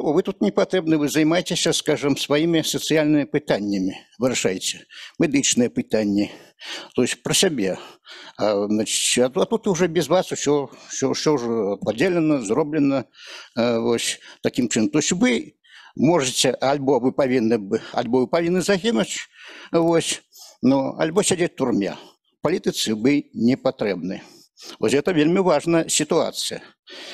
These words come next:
Вельмі шмат. То есть, што патрэбна, патрэбна сённяшняму беларускаму апазіцыйнаму палітыку,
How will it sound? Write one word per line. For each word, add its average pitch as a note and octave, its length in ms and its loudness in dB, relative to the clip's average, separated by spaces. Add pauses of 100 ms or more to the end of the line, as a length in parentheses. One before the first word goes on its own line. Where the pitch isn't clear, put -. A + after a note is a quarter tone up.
(140)
Вельмі C3+ 320 4
шмат. A#2+ 320 0
То C#3 80 2
есть, - 340 -4
што - 460 -2
патрэбна, B2 520 0 (580)
патрэбна C#3 320 0
сённяшняму C3 600 2
беларускаму B2+ 460 0
апазіцыйнаму A2+ 480 0
палітыку, - 560 -4